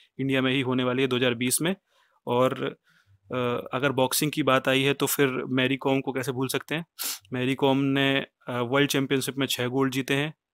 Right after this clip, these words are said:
एशियन चैंपियनशिप में पाँच गोल्ड जीते हैं और दो हज़ार अठारह में कॉमनवेल्थ जो हुआ था गोल्ड कोस्ट में, वहाँ पे भी उन्होंने एक गोल्ड जीता था।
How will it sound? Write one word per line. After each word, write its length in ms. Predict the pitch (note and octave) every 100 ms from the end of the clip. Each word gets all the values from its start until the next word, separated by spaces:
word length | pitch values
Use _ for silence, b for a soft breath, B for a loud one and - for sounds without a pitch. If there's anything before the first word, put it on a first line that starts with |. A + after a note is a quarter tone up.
| -
एशियन 280 | C#3 B2+ C#3+
चैंपियनशिप 480 | C3+ C3 C3 B2+ C3+
में 120 | C3
पाँच 260 | - B2 B2
गोल्ड 220 | C3 B2+
जीते 220 | C3 C3
हैं 180 | C3+ D3+ B B B B B -
और 120 | C#3+
दो 100 | D3
हज़ार 140 | C#3+
अठारह 300 | C3+ C3+ C3+
में 100 | D3+
कॉमनवेल्थ 520 | C#3 C3+ C#3 C#3 C#3 -
जो 140 | C#3
हुआ 140 | C3 C3
था 100 | C3+
गोल्ड 240 | B2+ B2
कोस्ट 260 | C3 B2+ D3
में, 140 | E3 -
वहाँ 180 | C3 B2
पे 140 | C3+
भी 100 | B2+
उन्होंने 280 | B2+ B2+ D3+
एक 80 | C3+
गोल्ड 240 | B2+ B2
जीता 220 | A#2 A2+
था। 240 | G#2 G#2